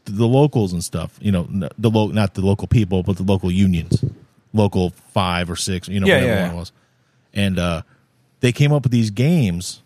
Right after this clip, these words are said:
Speaker 1: that they could do at these picnics, and you're watching some of them, and it's like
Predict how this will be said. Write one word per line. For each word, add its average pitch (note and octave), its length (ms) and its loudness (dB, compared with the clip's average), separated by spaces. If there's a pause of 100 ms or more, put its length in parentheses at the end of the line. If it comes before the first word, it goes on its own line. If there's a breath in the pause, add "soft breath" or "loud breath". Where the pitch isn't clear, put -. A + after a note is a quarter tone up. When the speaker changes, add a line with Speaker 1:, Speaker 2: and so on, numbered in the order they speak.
(220)
Speaker 1:
that G#2+ 140 0
they A2 100 0
could F#2+ 200 -2
do C3+ 360 2
at G2 280 -6
these F#2 160 -4
picnics, F#2 680 -2 (440)
and G2+ 560 0 (220)
you're A#2+ 140 2
watching D3 360 0
some A2+ 200 2
of G2+ 80 0
them, A2+ 160 2
and G2 80 2
it's F#2+ 120 -2
like F#2 180 -4